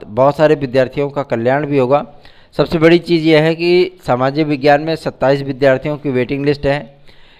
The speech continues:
हिंदी में सोलह विद्यार्थियों की है, संस्कृत में दस विद्यार्थियों की है, गणित में पन्द्रह विद्यार्थियों की है, गृह विज्ञान में तीन विद्यार्थियों की है।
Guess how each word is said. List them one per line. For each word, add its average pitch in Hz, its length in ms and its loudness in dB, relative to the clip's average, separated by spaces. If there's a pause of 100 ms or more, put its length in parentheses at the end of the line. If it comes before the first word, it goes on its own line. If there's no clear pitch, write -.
(120)
हिंदी 175 300 6
में 190 320 4 (180)
सोलह 143 300 4
विद्यार्थियों 165 560 4
की 175 140 -2
है, 180 100 2
संस्कृत 135 480 -6
में 135 140 -6
दस 120 180 -4
विद्यार्थियों 139 640 0
की 151 180 -6
है, 151 140 2
गणित 127 300 -4
में 120 220 -6
पन्द्रह 117 280 -2
विद्यार्थियों 135 600 0
की 143 180 -8
है, - 220 -8 (500)
गृह 160 200 6
विज्ञान 175 420 6
में 175 120 0
तीन 165 280 -2
विद्यार्थियों 170 600 2
की 170 180 -2
है। - 300 -8